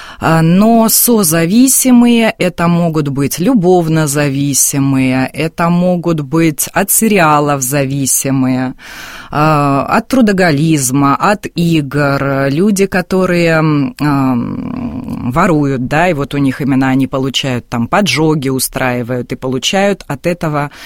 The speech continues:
эндорфины. То есть получается, что все зависимые — эндорфинозависимые.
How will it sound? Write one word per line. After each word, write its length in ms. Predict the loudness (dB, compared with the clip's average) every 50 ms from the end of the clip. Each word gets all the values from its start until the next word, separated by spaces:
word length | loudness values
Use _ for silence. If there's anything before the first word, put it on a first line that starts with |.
| -18 -18 -16 -16 -16 -16 -16 -18 -18 -20 -14 -6
эндорфины. 880 | 0 2 2 2 2 0 -2 -2 -2 -2 0 0 0 0 0 -4 -6 -10 _
То 80 | -4 -2
есть 180 | -2 -2 -2
получается, 800 | -2 -2 0 0 0 0 0 2 2 2 2 0 0 -2 -2 -2
что 220 | -2 -2 -2 -2 -2
все 260 | -2 0 0 0 0
зависимые — 920 | 2 0 0 0 0 2 2 2 2 2 2 4 4 4 4 2 2 0
эндорфинозависимые. 1300 | 0 0 0 0 -2 -2 -2 -2 0 0 0 0 0 0 0 0 0 0 -2 -2 -2 -2 -4 -4 -4 -6